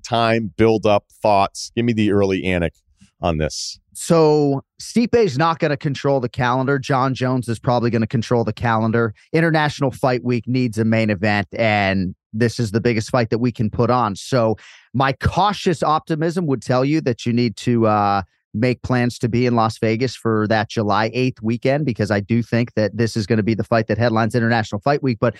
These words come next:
Speaker 2: I do think it's a little bit ambitious for Jon Jones to think that he's been away for three years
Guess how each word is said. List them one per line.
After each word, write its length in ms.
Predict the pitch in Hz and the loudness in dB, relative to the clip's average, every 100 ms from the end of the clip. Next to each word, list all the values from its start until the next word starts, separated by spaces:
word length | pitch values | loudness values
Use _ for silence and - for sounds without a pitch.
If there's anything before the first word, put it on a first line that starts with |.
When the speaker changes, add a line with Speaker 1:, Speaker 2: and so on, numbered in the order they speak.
| - | -6
Speaker 2:
I 100 | - | -2
do 140 | 180 220 | 0 0
think 160 | 240 | 0
it's 120 | 170 190 | 0 0
a 60 | |
little 220 | 160 208 | 2 2
bit 160 | 190 160 | 2 2
ambitious 500 | 147 135 131 - 123 | 0 0 -2 -4 -4
for 140 | 135 | -2
Jon 300 | 120 131 120 | 0 2 0
Jones 320 | 113 117 143 - | 0 0 0 -2
to 100 | 127 | -2
think 220 | 143 123 | -2 -2
that 100 | 113 | -2
he's 180 | 123 101 | -2 -2
been 120 | 117 | 0
away 180 | 113 120 | 2 0
for 160 | 120 | -2
three 240 | 107 120 120 | -4 -2 0
years 320 | 117 117 | 2 2